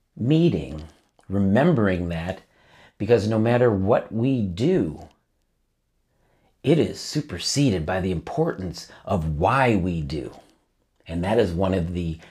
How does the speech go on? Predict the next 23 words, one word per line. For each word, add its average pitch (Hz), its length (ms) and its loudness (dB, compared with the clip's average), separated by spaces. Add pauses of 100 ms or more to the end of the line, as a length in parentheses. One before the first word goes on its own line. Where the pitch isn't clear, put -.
(140)
main 95 520 2
reasons 78 420 -4
why 92 380 -2
we 92 200 0
do 78 440 -6 (1000)
what 95 220 0
we 104 120 4
do. 120 360 2 (1400)
Now, 107 200 6
I 110 100 8
don't 170 100 6
want 165 140 4
to 151 60 2
take - 340 0
anything 120 460 0
for 95 120 -4
granted, 78 440 -4
so 87 400 -2
let, 90 160 -2 (160)
let's 87 180 -4
spell 90 320 0
this 85 220 -4
out. - 260 -10